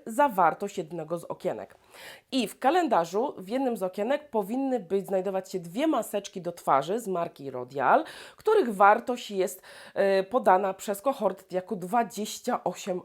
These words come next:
funtów. W moim kalendarzu i nie tylko w moim, bo pojawiły się osoby, które również mają ten problem,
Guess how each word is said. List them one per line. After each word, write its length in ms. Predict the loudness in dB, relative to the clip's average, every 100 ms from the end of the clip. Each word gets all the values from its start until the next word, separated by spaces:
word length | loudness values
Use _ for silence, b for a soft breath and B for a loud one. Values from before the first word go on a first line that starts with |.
| -12
funtów. 560 | -4 -2 -2 -8 -12 0
W 40 |
moim 280 | 6 6 6
kalendarzu 720 | 2 0 2 2 2 0 -2 2
i 100 | 0
nie 140 | 2
tylko 280 | -2 -2 -2
w 60 |
moim, 360 | -2 -2 -2 -4
bo 100 | -4
pojawiły 420 | -2 0 0 -2
się 120 | -8
osoby, 220 | -8 -8 -6
które 280 | -4 -2
również 400 | -2 -2 -2 -4
mają 180 | -4 -4
ten 180 | -6 -10
problem, 460 | -8 -2 2 2